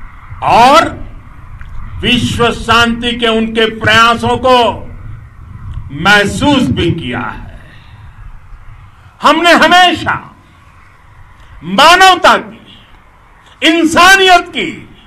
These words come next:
humanity की रक्षा और सुरक्षा के लिए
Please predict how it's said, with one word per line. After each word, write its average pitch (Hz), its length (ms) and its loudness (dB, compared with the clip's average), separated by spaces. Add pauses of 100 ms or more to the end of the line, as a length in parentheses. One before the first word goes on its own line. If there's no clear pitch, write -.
(760)
humanity 381 600 2
की 254 480 -6 (960)
रक्षा 240 460 0
और 220 240 4
सुरक्षा 240 460 0
के 226 160 0
लिए 339 260 2